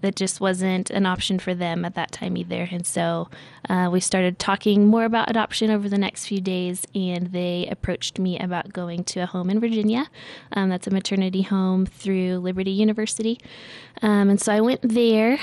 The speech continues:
and still didn't have an open mind really towards adoption, but realized that that was my only, um, outlet really. And so I started looking through, um, the scrapbooks and stuff that people have made and, um, trying to figure out,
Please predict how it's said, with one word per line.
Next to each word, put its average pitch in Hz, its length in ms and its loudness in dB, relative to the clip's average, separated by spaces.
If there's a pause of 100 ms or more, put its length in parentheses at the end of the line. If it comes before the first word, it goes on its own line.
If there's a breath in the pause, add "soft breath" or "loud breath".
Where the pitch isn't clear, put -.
(340 loud breath)
and 208 520 6
still 220 320 2
didn't 220 220 2
have 214 540 0
an 214 160 2
open 196 520 2
mind 190 320 0
really 190 280 -4
towards 190 320 -6
adoption, 247 560 2
but 196 280 -2
realized 185 420 -6
that 185 100 -10
that 180 160 -6
was 185 120 -8
my 185 200 -6
only, 185 600 -4 (640)
um, 202 440 -8 (420)
outlet 185 360 -6
really. 196 360 -8 (840 loud breath)
And 220 140 2
so 240 100 0
I 233 40 2
started 233 300 2
looking 226 380 2
through, 233 600 4 (260 loud breath)
um, 214 240 4
the 214 80 0
scrapbooks - 720 -2
and 214 100 2
stuff - 300 -4
that - 140 -4 (160)
people 208 260 -2
have 202 140 0
made 190 420 2
and, 180 320 -4 (160 loud breath)
um, 190 260 -4
trying 190 260 -2
to 190 40 -2
figure 185 300 -4
out, 180 340 -6